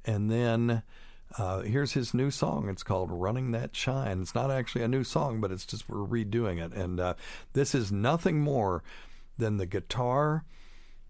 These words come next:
and his vocal and some effects. So in the middle, there will be a, uh, um, a dobro solo or something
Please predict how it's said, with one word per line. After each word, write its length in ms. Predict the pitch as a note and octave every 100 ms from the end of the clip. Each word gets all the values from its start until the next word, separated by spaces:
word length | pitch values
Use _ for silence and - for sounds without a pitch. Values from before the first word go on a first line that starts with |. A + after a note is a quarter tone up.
| - -
and 220 | A#2 G2+ G2
his 200 | B2+ A2
vocal 640 | A2 B2 A#2+ A2 G2 G2
and 280 | G2+ G2 G2
some 180 | - G#2
effects. 480 | F#2 - F2 F2 -
So 480 | G#2 F#2 F2+ F2+ - - -
in 160 | A#2 G#2+
the 60 |
middle, 420 | G#2 B2+ B2+ B2
there 160 | G#2+ G2+
will 120 | F#2+
be 300 | F#2 G2 F#2
a, 240 | F2+ F2 E2+
uh, 160 | E2+ D#2+ - - - - - - - - -
um, 400 | F2 F2 F2 - -
a 80 |
dobro 580 | F#2+ G#2 A#2 A#2 A2+ A2+
solo 500 | - A#2 A2 A2 A2+
or 260 | A2+ F#2+ F#2+
something 640 | - A#2 A2 A#2+ A#2 B2